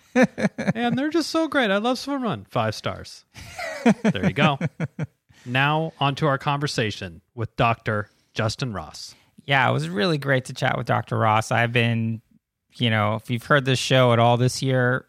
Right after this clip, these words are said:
Speaker 1: I've been totally fangirling on him. As we mentioned
Speaker 2: You
Speaker 1: at the
Speaker 2: have.
Speaker 1: outset, we discovered Justin <laughs> at the start of the year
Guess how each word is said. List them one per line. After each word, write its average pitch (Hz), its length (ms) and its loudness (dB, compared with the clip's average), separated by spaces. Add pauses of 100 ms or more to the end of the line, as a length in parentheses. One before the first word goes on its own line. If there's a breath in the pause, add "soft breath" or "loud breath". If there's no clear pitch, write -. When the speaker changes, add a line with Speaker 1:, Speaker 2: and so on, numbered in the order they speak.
Speaker 1:
I've 117 120 -4
been 110 140 -4
totally 117 360 0
fangirling 120 640 0
on 123 140 2
him. 123 400 2
As 110 100 -6
we 120 60 -4
mentioned 120 320 0
Speaker 2:
You 120 60 2
Speaker 1:
at - 20 4
the 113 60 4
Speaker 2:
have. 113 80 4
Speaker 1:
outset, 120 280 0
we 120 80 -8
discovered 123 460 0
Justin 120 480 0
<laughs> - 0 -
at 110 160 4
the - 80 -8
start - 320 4
of 131 80 2
the 131 80 0
year 123 340 2